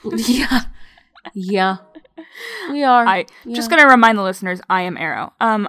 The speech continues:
Speaker 2: I'm allowed to say that shit. <laughs> Um, uh, yeah, no, I think her vibes are very A-spec. I also think that, like, she probably maybe did commit the murder, and I'm proud of her for it. I personally always play as Miss Scarlet.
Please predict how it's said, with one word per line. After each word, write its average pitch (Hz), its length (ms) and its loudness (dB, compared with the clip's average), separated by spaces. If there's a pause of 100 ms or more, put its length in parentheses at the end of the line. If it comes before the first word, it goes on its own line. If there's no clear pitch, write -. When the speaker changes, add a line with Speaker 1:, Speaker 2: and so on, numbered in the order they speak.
Speaker 2:
I'm 214 120 0
allowed 190 260 4
to 208 60 -4
say 226 200 -4
that 214 200 -4
shit. - 300 -4
<laughs> - 720 -10
Um, 277 640 2 (920)
uh, 220 320 2 (220)
yeah, 196 160 -4
no, 180 180 -4
I 208 160 2
think 233 240 -10
her 220 280 -8
vibes 185 360 0
are 185 140 -8
very 180 760 -10 (140)
A-spec. 180 540 -8
I 185 160 0
also 190 280 -4
think 180 360 -12
that, 185 180 -10
like, 175 220 -8
she - 180 -10
probably 294 680 -2
maybe 226 280 -4
did 196 220 -12
commit 170 240 -14
the - 60 -16
murder, - 480 -16
and 185 200 -6
I'm 185 160 -4
proud 170 240 -4
of 156 120 -10
her - 100 -14
for - 220 -12
it. - 120 -12 (340)
I 226 200 6
personally 214 560 -2
always 165 320 -2
play 143 240 -14
as 170 120 -16
Miss 202 160 -10
Scarlet. 254 460 -10